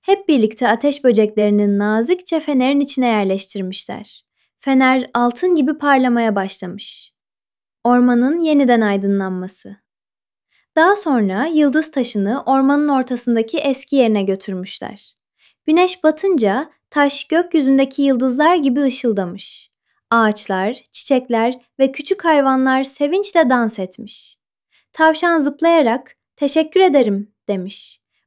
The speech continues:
Baykuş kanatlarını çırpmış. "Bugün gerçek dostluğun ne olduğunu gösterdiniz."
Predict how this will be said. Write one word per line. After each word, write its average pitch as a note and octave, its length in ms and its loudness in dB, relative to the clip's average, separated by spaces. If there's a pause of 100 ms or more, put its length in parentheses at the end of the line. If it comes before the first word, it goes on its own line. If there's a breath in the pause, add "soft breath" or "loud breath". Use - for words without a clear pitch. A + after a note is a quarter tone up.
Baykuş B3 440 0
kanatlarını C4+ 580 0
çırpmış. G3+ 720 -8 (380)
"Bugün C#4 380 4
gerçek C4 500 2
dostluğun D4+ 580 0
ne E4 120 2
olduğunu D#4 420 0
gösterdiniz." C#4 960 0